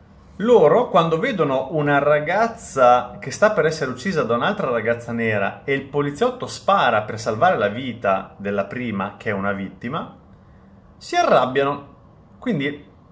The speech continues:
delle, delle vite dei neri in realtà gli interessa poco,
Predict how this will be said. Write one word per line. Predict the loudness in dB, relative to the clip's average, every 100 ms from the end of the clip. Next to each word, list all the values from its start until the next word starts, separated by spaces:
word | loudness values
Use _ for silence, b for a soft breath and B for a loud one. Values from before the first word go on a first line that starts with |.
| -20 -18
delle, | -8 -6 -4 -8 -12 -20
delle | -8 -4 -4
vite | -4 -2 -2
dei | 0
neri | 0 2 0 -2 -4
in | -4
realtà | -4 0 2 0 -4
gli | -12
interessa | -10 -6 0 0 0 -4 -8
poco, | 2 4 4 0 -6 -6 -6